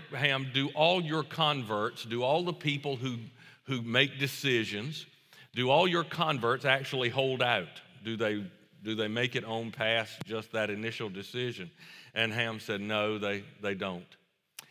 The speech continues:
Reporter said, "Well, have you ever given any thought as to how you might keep them from backsliding?"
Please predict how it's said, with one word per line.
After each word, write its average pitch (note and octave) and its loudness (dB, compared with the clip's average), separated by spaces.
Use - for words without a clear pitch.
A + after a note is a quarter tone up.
Reporter E3 4
said, D#3 4
"Well, C3+ 4
have C3+ 4
you C#3+ 2
ever E3+ 2
given D3 0
any C#3 0
thought C#3+ 2
as A#2+ 0
to C3 0
how C3+ 4
you C3+ 0
might C3+ 0
keep E3 -2
them A#2+ 2
from B2+ -2
backsliding?" A2+ 0